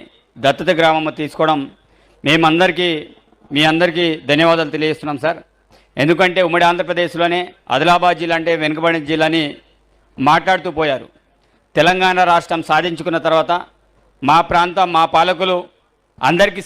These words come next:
సమాన్యాయం చేస్తారని మాకు ఒక ఆలోచన ఉంది సార్. ఆ సమన్యాయంలో భాగంగానే మీరిద్దరు కూడా మరి ఉమ్మడి ఆదిలాబాద్ జిల్లాని ఎంపిక చేసుకొని ఈ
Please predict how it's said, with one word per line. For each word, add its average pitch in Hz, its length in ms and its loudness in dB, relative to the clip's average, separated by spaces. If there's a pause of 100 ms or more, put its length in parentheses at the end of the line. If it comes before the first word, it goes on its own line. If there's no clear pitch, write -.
సమాన్యాయం 175 520 0
చేస్తారని 160 520 -2
మాకు 151 220 0
ఒక 143 100 0 (760)
ఆలోచన 170 400 2
ఉంది 160 180 -8
సార్. 175 160 0 (520)
ఆ - 20 6 (160)
సమన్యాయంలో 185 640 0 (100)
భాగంగానే 170 400 0 (560)
మీరిద్దరు 165 500 2
కూడా 180 160 2 (520)
మరి 165 180 4
ఉమ్మడి 170 180 4
ఆదిలాబాద్ 185 420 0
జిల్లాని 175 280 -2
ఎంపిక 165 260 -6
చేసుకొని 165 340 -2 (640)
ఈ - 20 4